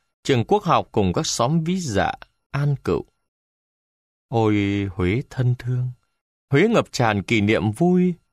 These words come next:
buồn, mà suốt đời Côn sẽ không sao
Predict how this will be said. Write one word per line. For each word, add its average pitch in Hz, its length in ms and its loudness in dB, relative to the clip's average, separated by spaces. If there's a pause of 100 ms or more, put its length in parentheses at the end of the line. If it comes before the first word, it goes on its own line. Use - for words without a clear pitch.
(220)
buồn, 78 460 -2 (440)
mà 135 320 4
suốt 247 240 -2
đời 92 400 2
Côn 156 180 2
sẽ 208 120 -2
không 165 340 0
sao 151 240 -6